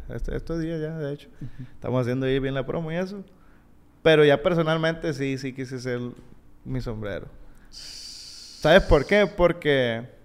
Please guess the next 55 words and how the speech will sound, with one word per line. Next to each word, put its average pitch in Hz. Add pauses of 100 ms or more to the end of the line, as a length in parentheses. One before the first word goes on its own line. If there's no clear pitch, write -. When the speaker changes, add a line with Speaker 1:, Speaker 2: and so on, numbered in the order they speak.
(640)
Speaker 1:
un 123
vergal 151
de 160
gente 151
me 165
pregunta, 123 (140)
"Ey, 185
su 165
sombrero, 139
de 147
esto 151
y 139
lo 139
otro." - (880)
Pues 110
ya -
la 98
vamos 113
a 120
hacer. 165
Speaker 2:
Ey, 160
a -
Speaker 1:
Igualito 170
Speaker 2:
mí, 277
Speaker 1:
el -
que 240
uso 240
yo, 208
igualito. 165
Speaker 2:
a 156
mí 156
me 190
hizo 185
llegar 160
uno, 175
mi 151
compa 147
Giovanni 139
se 170
llama, 175
¿va? 202 (720)
Giovanni. 135 (400)
Speaker 1:
Creo 139
que 139
sí. 120
Speaker 2:
Sí. 143 (600)
Me 151
hizo 151
llegar 170
uno, 185
güey, 175
de 156
cinco 151
mil 143
X. 143